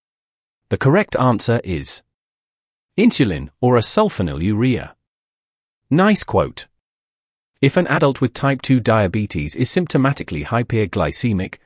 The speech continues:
consider insulin or a sulfonylurea, and review treatment when blood glucose control has been achieved.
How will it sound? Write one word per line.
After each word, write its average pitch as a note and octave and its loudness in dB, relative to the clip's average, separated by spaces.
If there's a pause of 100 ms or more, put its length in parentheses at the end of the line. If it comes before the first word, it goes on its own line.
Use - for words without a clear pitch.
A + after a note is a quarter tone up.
(160)
consider C3+ 4
insulin G#2+ -2 (140)
or D#3 6
a C3 4
sulfonylurea, A#2+ 0 (340)
and C#3 4
review F#3 2
treatment - -2 (100)
when A#2 2
blood C3+ 2
glucose A#2+ 0
control - 0
has B2 -4
been C#3 2
achieved. F#2 -2